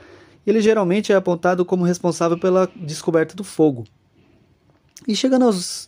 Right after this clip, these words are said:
a, a nós, temos duas espécies que surgiram há aproximadamente quatrocentos mil anos, conviveram e competiram entre si por muito tempo.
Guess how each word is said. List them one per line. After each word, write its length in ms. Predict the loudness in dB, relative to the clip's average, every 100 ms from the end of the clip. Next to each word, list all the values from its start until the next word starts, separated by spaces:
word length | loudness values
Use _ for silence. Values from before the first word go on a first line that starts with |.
| -6
a, 360 | -2 0 0
a 40 | 0
nós, 360 | 2 0 -2 _ _ _
temos 300 | 0 2 2
duas 200 | 2 0
espécies 520 | 0 0 2 2 -2
que 320 | -6 -2 0 0
surgiram 580 | 0 0 2 2 4
há 60 | 2
aproximadamente 720 | 2 -2 -4 -2 0 0 -2
quatrocentos 460 | -2 -4 -4 -6 -4
mil 220 | -2 0
anos, 280 | 0 -2 -8 _ _ _ -2
conviveram 680 | 0 2 2 4 4 2 -6 _ _ -10
e 80 | -2
competiram 580 | 0 2 0 0 0 0
entre 240 | -2 -4
si 180 | -4 -4
por 160 | 0
muito 380 | 0 2 2 0
tempo. 320 | -2 -6 -6